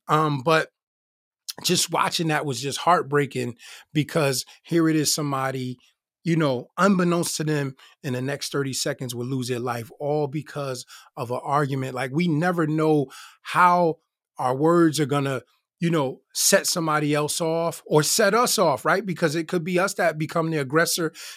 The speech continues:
You know, I share stories in the past where a guy hit a guy, he fell back and hit his head and died. The guy was in total wrong that got hit because of the, the, the stuff that he was saying to the guy, the racial slurs and all that.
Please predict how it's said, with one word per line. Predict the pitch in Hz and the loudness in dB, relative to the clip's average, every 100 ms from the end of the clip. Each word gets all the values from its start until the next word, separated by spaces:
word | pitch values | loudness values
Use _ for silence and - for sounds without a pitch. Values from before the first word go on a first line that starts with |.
| - | -4
You | 165 | 0
know, | 165 | 2
I | 147 151 | 4 4
share | - 180 156 | 2 2 0
stories | - 175 156 | 0 2 2
in | 151 | 2
the | 151 | -2
past | 180 165 151 | 2 2 2
where | 165 147 | 0 0
a | |
guy | 131 160 156 | 2 4 4
hit | 120 180 | 0 -2
a | 165 | 0
guy, | 165 165 165 160 - - _ | 2 4 2 -2 -10 -20 _
he | 180 | -6
fell | 180 202 180 | -4 -2 -2
back | 165 170 | 0 -4
and | 175 | -4
hit | 151 185 | -8 -6
his | 156 | -6
head | 180 185 | -4 -4
and | 170 | -4
died. | 190 208 214 147 | -2 -2 -2 -4
The | 147 | -2
guy | 175 254 | -2 -2
was | 240 175 | 0 -2
in | 165 160 | -2 -4
total | - 185 180 175 175 - - - | -4 -2 0 -2 -4 -14 -20 -4
wrong | 139 226 233 170 | 0 2 2 2
that | 160 | 0
got | 139 127 127 | -2 -2 2
hit | 196 320 165 | 2 2 -4
because | 156 165 147 | -4 0 0
of | 151 | 0
the, | 143 | -2
the, | 131 139 127 | -2 -4 -4
the | 127 | -4
stuff | 120 - 180 | -4 -2 -2
that | - | 0
he | 151 | 0
was | 156 135 | 0 0
saying | 175 180 | 0 0
to | 165 | 0
the | 165 | -4
guy, | 151 156 160 | -2 0 -2
the | 135 | 0
racial | 151 165 160 | 0 0 -2
slurs | - 180 156 | -2 0 0
and | 156 | 0
all | 190 | 2
that. | 196 175 | 2 2